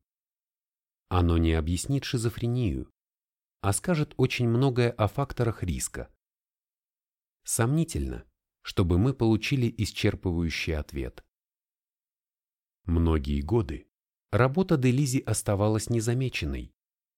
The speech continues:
Она и сегодня остается в какой-то степени аутсайдером.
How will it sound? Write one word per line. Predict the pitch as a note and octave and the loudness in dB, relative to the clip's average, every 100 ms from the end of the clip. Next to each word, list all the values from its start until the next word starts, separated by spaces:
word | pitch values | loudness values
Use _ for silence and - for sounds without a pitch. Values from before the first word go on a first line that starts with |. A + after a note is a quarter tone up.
| _ _ _ _ | _ _ _ _
Она | F#2 F#2+ F#2 | 4 6 6
и | F#2+ | 6
сегодня | F#2 - A2 D3+ C3+ C3 B2 | 4 2 2 2 0 -2 0
остается | A2+ - A2+ D#3 - C3 | -2 0 0 0 -2 -2
в | |
какой-то | - A#2 B2 A#2 G#2+ | 0 0 0 2 0
степени | - A2 A2 G#2 F#2 | 0 -2 2 0 2
аутсайдером. | G2+ F#2+ F2+ - D2 C2+ C2+ B1+ A#1+ | 0 0 0 -2 -2 -4 -4 -6 -10